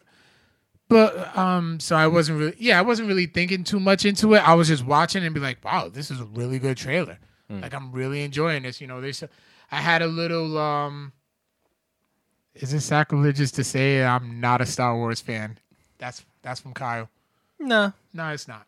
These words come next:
Speaker 2: No.
Speaker 1: It's not, 'cause I'm not really a Star Wars fan.
Speaker 2: Hmm.
Speaker 1: But with this trailer,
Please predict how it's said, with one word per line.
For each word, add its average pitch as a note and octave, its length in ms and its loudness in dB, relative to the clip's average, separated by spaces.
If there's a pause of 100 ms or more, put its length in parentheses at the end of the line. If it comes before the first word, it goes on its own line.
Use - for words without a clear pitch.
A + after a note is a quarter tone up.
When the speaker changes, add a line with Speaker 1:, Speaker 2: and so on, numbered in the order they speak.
(160)
Speaker 2:
No. E3 220 -8 (520)
Speaker 1:
It's D3+ 140 -18
not, C#3 160 -12
'cause D3 100 -12
I'm G#3+ 180 0
not E3 180 8
really C#3 240 4
a B2+ 60 -2
Star B2 240 -4
Wars A#2+ 200 -8
fan. A2 320 -16 (320)
Speaker 2:
Hmm. G2+ 140 -18
Speaker 1:
But G3 180 8
with F#3+ 160 4
this G3 160 4
trailer, F3+ 340 6